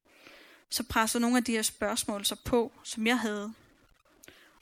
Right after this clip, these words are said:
om Guds godhed, hvorvidt du er hans barn, og om han overhovedet eksisterer. Fordi du har misforstået, hvad det vil sige at være hans barn. Måske har du rigtig svært ved at tage imod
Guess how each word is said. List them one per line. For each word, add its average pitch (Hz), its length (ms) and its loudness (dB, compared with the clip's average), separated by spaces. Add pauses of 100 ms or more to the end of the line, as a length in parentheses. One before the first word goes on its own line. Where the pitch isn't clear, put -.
om 214 80 -10
Guds 240 340 -2
godhed, 254 560 6 (1200)
hvorvidt 240 340 2
du 240 80 4
er 240 60 6
hans 233 220 2
barn, - 380 -2
og - 80 -8
om - 120 -8
han 220 120 -6
overhovedet 254 460 0
eksisterer. 233 580 -2 (1500)
Fordi 269 220 6
du 269 80 6
har 233 80 4
misforstået, 220 720 2
hvad 202 100 -6
det 202 120 -6
vil 202 60 -2
sige 294 520 2
at 190 120 -10
være - 200 -6
hans - 300 -8
barn. - 320 -14 (2000)
Måske - 220 2
har 285 80 10
du 254 60 6
rigtig 233 340 2
svært 233 360 2
ved 220 260 -2 (100)
at - 100 -14
tage - 220 -2
imod 233 440 0